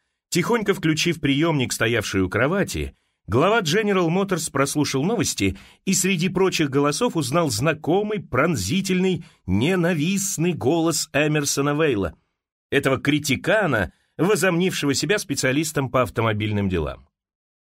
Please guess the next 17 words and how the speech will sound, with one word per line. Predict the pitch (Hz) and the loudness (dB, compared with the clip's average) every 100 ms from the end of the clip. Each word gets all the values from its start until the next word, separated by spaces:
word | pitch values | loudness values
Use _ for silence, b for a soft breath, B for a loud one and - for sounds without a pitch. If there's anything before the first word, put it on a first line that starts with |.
| _ _ _ _ _ | _ _ _ _ _
Вчера | - 131 131 | -2 2 2
на | 120 | 2
пресс-конференции | 113 117 - 107 123 113 92 98 | 2 0 0 -4 0 0 0 0
в | 90 | 0
Вашингтоне | 98 - 123 127 214 135 80 - _ _ _ _ | 0 0 -2 0 0 0 -4 -10 _ _ _ _
он | 135 180 160 | 0 2 0
снова | - 113 190 185 156 | 0 2 2 2 0
дал | 156 143 | 0 2
очередь | 156 151 156 151 | 0 0 -2 0
по | 123 | -2
трем | 117 120 156 - | 0 0 0 0
своим | 117 117 156 131 | 0 0 0 0
излюбленным | 90 156 139 143 139 | 0 0 2 0 0
мишеням, | 139 139 165 131 92 B B - | 0 0 0 0 -2 B B -2
компаниям | 127 151 143 131 113 | 0 2 2 2 0
General | 95 170 139 113 95 | 0 2 2 2 0
Motors, | 117 196 196 180 | 0 0 0 -4